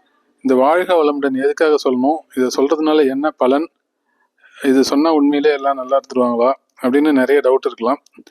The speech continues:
அதை பத்தி கொஞ்சம் விளக்கமா இந்த வீடியோல பார்க்கலாங்க. பொதுவா என்ன சொல்லுவாங்கன்னா, வாழ்க வளமுடன்ல, அந்த மனவளக்கலை மன்றங்கள்ல, "வாழ்க வையகம், வாழ்க வையகம்" அப்படின்னு ரெண்டு தடவை சொல்லிட்டு, அதுக்கப்புறம் மூணாவது தடவை சொல்லும்போது, "வாழ்க வளமுடன்" அப்படின்னு சொல்லுவாங்க.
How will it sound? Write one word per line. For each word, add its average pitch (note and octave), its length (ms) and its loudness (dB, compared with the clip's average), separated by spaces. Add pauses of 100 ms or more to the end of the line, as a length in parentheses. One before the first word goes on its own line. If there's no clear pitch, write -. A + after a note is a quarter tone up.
(340)
அதை B2+ 240 -2
பத்தி C#3+ 160 -2
கொஞ்சம் C#3+ 280 0
விளக்கமா D3 400 0
இந்த B2+ 180 0
வீடியோல B2+ 300 0 (100)
பார்க்கலாங்க. A#2 680 -4 (1080)
பொதுவா E3+ 260 4
என்ன F3 140 -2 (120)
சொல்லுவாங்கன்னா, D3+ 320 0
வாழ்க D3 340 -2
வளமுடன்ல, C3 680 -4 (300)
அந்த B2 300 2
மனவளக்கலை B2+ 500 0
மன்றங்கள்ல, A#2+ 640 -2 (840)
"வாழ்க D3+ 500 2
வையகம், C3+ 520 0 (340)
வாழ்க C3+ 460 0
வையகம்" C3 560 -2 (140)
அப்படின்னு B2+ 180 0
ரெண்டு C3 160 0
தடவை C3 220 0
சொல்லிட்டு, D#3+ 480 -2 (400)
அதுக்கப்புறம் D#3+ 420 -2
மூணாவது F#3 220 0
தடவை E3+ 240 0
சொல்லும்போது, C#3 400 0
"வாழ்க C3+ 460 2
வளமுடன்" B2 300 -4
அப்படின்னு B2 240 -14
சொல்லுவாங்க. A2 540 -6